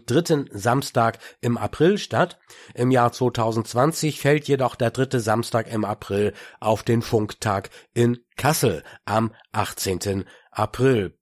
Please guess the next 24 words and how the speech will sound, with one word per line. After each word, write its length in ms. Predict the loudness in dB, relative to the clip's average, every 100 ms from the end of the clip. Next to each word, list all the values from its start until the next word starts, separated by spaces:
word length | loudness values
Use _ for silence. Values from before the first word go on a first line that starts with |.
| 0
Da 360 | 2 4 4
dieser 320 | 2 2 2
erwartungsgemäß 840 | 2 2 4 4 2 2 2 2 2
von 140 | 0
vielen 300 | 2 4 4
Y 240 | 4 2 2
Ls 260 | 2 2
und 240 | 0 -6 -4
O 140 | -4
M 220 | 0 0
besucht 400 | 0 -2 -2 -2
wird, 240 | 2 2 0 -10 -6
wäre 300 | 2 4 4
es 180 | 2 0
nicht 200 | -2 -4
klug, 360 | -4 0 -2 -4 -10 2
den 200 | 2 2 -2
Contest 540 | -2 0 2 0 0 0
an 160 | -2
diesem 320 | 0 0 2 2
Wochenende 500 | 0 -2 -4 -2 -2
stattfinden 600 | -4 -6 -4 -6 -6 -8
zu 160 | -6
lassen. 420 | 0 0 -2 -6